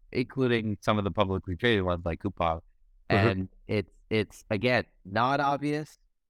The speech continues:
Speaker 1: not obvious and, and right in markets that most people would discount and really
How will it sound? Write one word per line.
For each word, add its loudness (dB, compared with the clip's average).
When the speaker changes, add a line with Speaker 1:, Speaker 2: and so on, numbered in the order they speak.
Speaker 1:
not -2
obvious -2
and, -2
and 0
right 0
in -6
markets 0
that 2
most -2
people -4
would -2
discount -2
and -4
really 0